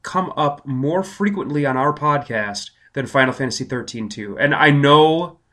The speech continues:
that sounds ridiculous, but I think it may be true. I think we may, I think I may have talked about Diablo three more frequently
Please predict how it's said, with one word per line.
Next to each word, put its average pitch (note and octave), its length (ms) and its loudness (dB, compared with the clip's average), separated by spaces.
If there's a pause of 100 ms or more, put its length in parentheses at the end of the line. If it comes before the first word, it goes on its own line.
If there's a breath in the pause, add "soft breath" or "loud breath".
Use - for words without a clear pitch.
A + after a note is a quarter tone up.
(460)
that C#3 180 -4
sounds E3+ 480 0
ridiculous, F#3 880 -4 (720)
but D3 100 4
I C#3 80 6
think A3+ 360 -4
it A3 100 -2
may F#3+ 160 0
be F3 160 -4
true. A2 340 -4
I B2+ 120 -4
think E3 200 -6
we F#3 100 -4
may, F3 140 -4
I C#3+ 140 -2
think G#3+ 260 0
I E3+ 240 4
may F#3+ 140 0
have D#3 140 -2
talked D3+ 220 -6
about C#3+ 140 -4
Diablo B2+ 340 -2
three B2 260 -6
more B2 400 -2
frequently A2 760 -6